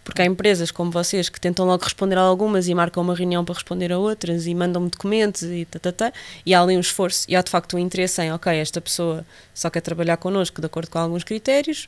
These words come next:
vamos mostrar que estamos disponíveis para mostrar o que é que estamos a fazer bem, o que é que estamos a fazer menos bem, no que é que estamos a trabalhar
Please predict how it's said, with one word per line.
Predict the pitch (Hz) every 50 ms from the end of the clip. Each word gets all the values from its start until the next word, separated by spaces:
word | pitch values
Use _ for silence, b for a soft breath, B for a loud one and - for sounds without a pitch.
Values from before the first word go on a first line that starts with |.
| - -
vamos | 185 208 202 196 185 180
mostrar | 196 185 - - 208 208 208 208
que | -
estamos | - - 220 202 202 190 - - -
disponíveis | - - - - 220 226 220 190 170 160 165 -
para | - - 180
mostrar | 175 180 - - - - 208 196 175 165
o |
que | - 180
é | 170
que | -
estamos | - 180 175 175 175
a | 180
fazer | - - 190 240
bem, | 294 339 370
o | 349
que | -
é | 190
que |
estamos | - 175 170 165
a |
fazer | 170 175 175
menos | 185 180 190 208
bem, | 233 277 285
no | 247
que | - 196
é |
que | 180
estamos | - 180 175 170
a | 175
trabalhar | 170 - 185 185 196 208 240 269 302